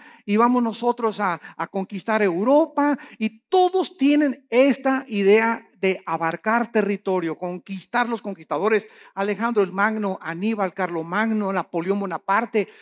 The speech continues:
Es la historia de hombres que han tratado de abarcar territorio y llegar a un punto donde gobiernan al mundo o que ninguno lo ha podido lograr, para que de esta manera, de esta manera,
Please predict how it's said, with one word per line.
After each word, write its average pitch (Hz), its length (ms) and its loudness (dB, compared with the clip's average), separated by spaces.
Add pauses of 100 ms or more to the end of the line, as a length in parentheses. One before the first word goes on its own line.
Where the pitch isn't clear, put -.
(180)
Es 349 240 2
la 349 100 4
historia 233 840 0
de 196 300 0
hombres 226 840 2 (260)
que 220 140 -4
han 311 240 -2
tratado 220 840 2
de 190 120 2
abarcar 190 680 -2 (120)
territorio 226 1120 0
y 214 160 -2
llegar 214 300 0
a - 20 0
un 320 140 -2
punto 254 520 2
donde 208 240 -2
gobiernan 277 600 -2
al 269 180 -4
mundo 208 540 -2 (280)
o 190 220 -2 (120)
que 202 140 -6
ninguno 233 600 4
lo 330 140 2
ha 320 80 0
podido 254 340 2
lograr, 180 540 -2 (300)
para 196 260 0
que 208 120 -4
de 240 180 2
esta 359 220 -2
manera, 233 640 0 (140)
de 208 240 2
esta 302 240 0
manera, 196 560 -2